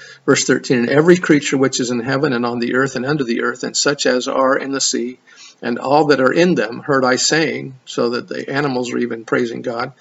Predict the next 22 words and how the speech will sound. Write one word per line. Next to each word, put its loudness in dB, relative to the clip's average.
"Blessing 4
and 2
honor 2
and -2
glory 2
and -6
power 0
be 0
unto -6
him -4
that -6
sitteth 2
upon -2
the -4
throne, -6
and -8
unto -4
the -2
Lamb 0
forever -4
and -4
ever." -6